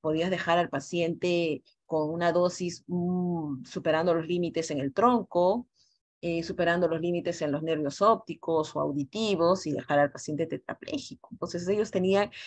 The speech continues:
que ir mejorando la técnica. Dice, cuando estos rayos resultaron demasiado complicados, tenían que hacer una serie de cálculos, comenzaron ya a tener la colaboración de algunos físicos, y uno de ellos es Kurt Linder,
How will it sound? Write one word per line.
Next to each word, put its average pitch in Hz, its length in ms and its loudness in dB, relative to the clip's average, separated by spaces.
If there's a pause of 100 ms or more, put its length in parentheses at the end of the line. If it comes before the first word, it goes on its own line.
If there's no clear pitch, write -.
(180)
que - 80 -10
ir 165 240 2
mejorando 165 840 4
la 147 180 0
técnica. 143 500 -2
Dice, 139 260 -6 (320)
cuando 175 240 4
estos 285 260 6
rayos 226 320 6
resultaron 190 460 2
demasiado 185 600 2
complicados, 156 1000 2 (180)
tenían 143 180 -2
que 143 60 -4
hacer 143 180 -6
una 147 140 -4
serie 165 500 -2
de 139 140 0
cálculos, 147 580 0 (280)
comenzaron 233 580 4
ya 262 160 4
a 254 100 2
tener 233 380 2
la 190 220 0
colaboración 208 1000 4
de 170 100 -2
algunos 156 380 -4
físicos, - 560 -10
y 156 100 -4
uno 190 140 2
de 190 60 2
ellos 185 240 0
es 175 160 -4
Kurt 190 320 0
Linder, 151 420 -6